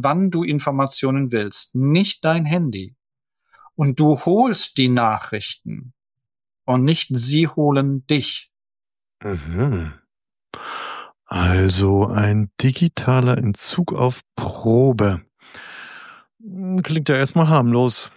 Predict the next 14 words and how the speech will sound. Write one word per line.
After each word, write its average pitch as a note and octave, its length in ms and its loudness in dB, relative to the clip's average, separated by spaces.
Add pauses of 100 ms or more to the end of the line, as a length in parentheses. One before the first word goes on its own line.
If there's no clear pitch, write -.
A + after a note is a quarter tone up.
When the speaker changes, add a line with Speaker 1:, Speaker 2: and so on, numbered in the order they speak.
(280)
Speaker 2:
ist C#3+ 240 -4
aber, C3 120 0
glaub B2+ 200 0
ich, C3 180 -4
auch C3+ 180 0 (100)
brutal D3+ 1000 0
ehrlich. G#2+ 600 -2 (1300)
Die A#2 80 -2
meisten B2 420 0
merken C3 380 0
ja A#2+ 220 2
erst A2+ 260 0
dann, D#3 1080 0
wie C3+ 200 -4